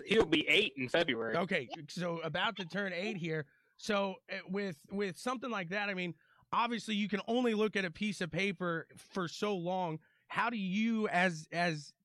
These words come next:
Speaker 2: not his coach, as I know A-Max is kinda helping him out that end, but as his dad, as his, as his mentor out there, how do you kinda get him ready for that track, prepare him?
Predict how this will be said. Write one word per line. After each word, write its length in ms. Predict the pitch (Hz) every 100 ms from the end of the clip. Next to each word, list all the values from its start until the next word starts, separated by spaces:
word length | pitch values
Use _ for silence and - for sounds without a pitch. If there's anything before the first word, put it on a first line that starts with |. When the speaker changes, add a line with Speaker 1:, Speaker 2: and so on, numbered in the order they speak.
| _ _ -
Speaker 2:
not 320 | 202 226 220
his 240 | 190 143
coach, 400 | - 214 196 -
as 100 | 160
I 100 | 160
know 220 | 165 170 156
A-Max 540 | 185 185 165 151 -
is 200 | 147 139 - - -
kinda 200 | 180 170
helping 280 | 143 175 156
him 100 | 143
out 160 | 143 143
that 180 | 175
end, 100 | 156
but 100 | 165
as 120 | 175 160
his 160 | 151
dad, 380 | 135 190 233 196
as 180 | 160 151
his, 280 | 156 147 - _ _ -
as 160 | 165
his 120 | 151 143
mentor 480 | 190 269 185 165 139
out 220 | 131 127
there, 280 | 135 139 151 _ _ -
how 220 | 139 214
do 60 | 214
you 440 | 190 214 214 202 190 - - 165 -
kinda 300 | 160 208 180
get 280 | 139 226 202
him 300 | 165 220 185
ready 260 | 170 151
for 200 | 131 147
that 200 | 135 113
track, 300 | - 131 107 -
prepare 380 | 160 139 180 160
him? 300 | 156 123